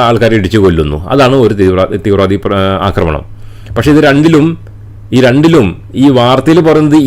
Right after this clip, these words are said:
ഇത് മാത്രമാണ് തീവ്രവാദി ആക്രമണം. ഏത്? ഈ വണ്ടി ഇടിച്ച് കൊന്നല്ല ആൾക്കാരനെ, അതാണ് തീവ്രവാദി ആക്രമണം. മറ്റേ ബോംബ് പൊട്ടിച്ച് ആൾക്കാരെ കൊന്നല്ലോ, അത് തീവ്രവാദി ആക്രമണമല്ല. അത് just ഒരു രസത്തിന്, ഏ, കുട്ടികളെ രസിപ്പിക്കാൻ വേണ്ടി ചെയ്ത സംഗതിയാണ് അത്. പിന്നെ മാനസിക രോഗി ആവാൻ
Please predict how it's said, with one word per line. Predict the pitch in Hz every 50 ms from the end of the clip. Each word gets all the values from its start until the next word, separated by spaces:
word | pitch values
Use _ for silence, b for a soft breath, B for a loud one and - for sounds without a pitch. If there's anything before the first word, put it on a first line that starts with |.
| 135
ഇത് | 139 170 190 190
മാത്രമാണ് | 170 160 - 151 151 151 147 - -
തീവ്രവാദി | 120 113 110 113 110 107
ആക്രമണം. | 95 98 101 101 110 113
ഏത്? | 117 120 135 135 123 127
ഈ | 131 131 113 117
വണ്ടി | 117 120 123 139 147 143 156 160 151 156
ഇടിച്ച് | 147 139 131 - - 143 131
കൊന്നല്ല | 131 123 117 110 107 101
ആൾക്കാരനെ, | 90 - 92 87 82 92 80 90
അതാണ് | 123 139 151 156 143 127 117
തീവ്രവാദി | 131 120 120 120 117 110 113 104
ആക്രമണം. | - 101 90 82 78 76 - - 117
മറ്റേ | 110 76 - 147 139 104 98
ബോംബ് | 107 117 123 131 160 190 165
പൊട്ടിച്ച് | 165 147 120 139 120 117 120 135 135 B B B B B B 120
ആൾക്കാരെ | 131 131 139 135 135 110
കൊന്നല്ലോ, | 127 110 104 98 90 87 85 87
അത് | 107 131 165 143
തീവ്രവാദി | 151 135 123 127 117 123 123
ആക്രമണമല്ല. | 110 117 110 104 104 92 80 73 76 76 78
അത് | 87 - 143 147
just | 156 135 - - 147 139
ഒരു | 143 131 131
രസത്തിന്, | 107 - - - 120 117 127 127 120 B B B B B B B -
ഏ, | 117 117 120 113 120
കുട്ടികളെ | 131 110 - 123 120 120 120 127 131 123 120
രസിപ്പിക്കാൻ | 110 107 101 120 113 113 113
വേണ്ടി | 113 110 101 110
ചെയ്ത | 104 101 98 101
സംഗതിയാണ് | 101 95 95 95 95 90 82 76 73
അത്. | 76 82 71 - - - - - - - - - - - - - - - -
പിന്നെ | 98 95 107 113 113
മാനസിക | 110 110 107 107 120 117 123
രോഗി | 123 123 131 139 131
ആവാൻ | 127 131 131